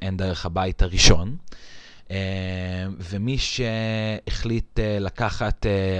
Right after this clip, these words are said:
החלטות אמיצות, אה, באמת אחד הסרטים ה-, הכי אמיצים והכי יפים שראיתי בעשר שנים האחרונות, אה, ספיידרמן מימד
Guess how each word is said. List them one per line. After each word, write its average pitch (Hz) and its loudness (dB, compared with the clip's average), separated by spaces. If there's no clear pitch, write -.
החלטות 120 2
אמיצות, 98 -4
אה, 98 -4
באמת 117 4
אחד 120 4
הסרטים 110 6
ה-, 101 6
הכי - 6
אמיצים 113 2
והכי 95 4
יפים 98 4
שראיתי 95 0
בעשר 90 2
שנים 90 2
האחרונות, 87 -2
אה, 92 12
ספיידרמן 113 6
מימד 87 0